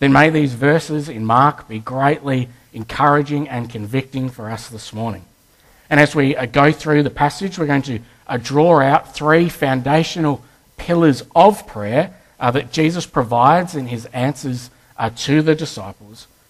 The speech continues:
and that we can apply to our life today. Uh, so the three pillars we're going to be looking at is,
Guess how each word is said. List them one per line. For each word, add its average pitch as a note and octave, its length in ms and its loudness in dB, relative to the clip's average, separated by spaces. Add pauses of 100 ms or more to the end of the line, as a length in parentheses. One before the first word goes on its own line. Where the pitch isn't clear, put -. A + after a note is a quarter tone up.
(120)
and B2+ 160 0
that C3+ 120 -2
we C#3 160 2
can C3 160 -6
apply A2+ 400 0
to - 240 -14
our A2 160 -4
life G#2 360 -6 (380)
today. A2 460 -2 (600)
Uh, D#3 60 -6
so C#3+ 180 -2
the C#3 120 -2
three D#3 340 4 (160)
pillars D#3 460 2
we're C3 200 2
going C3+ 300 -2
to C3 100 -10
be B2+ 120 -2
looking C3 320 0
at B2+ 260 0
is, A#2 320 -8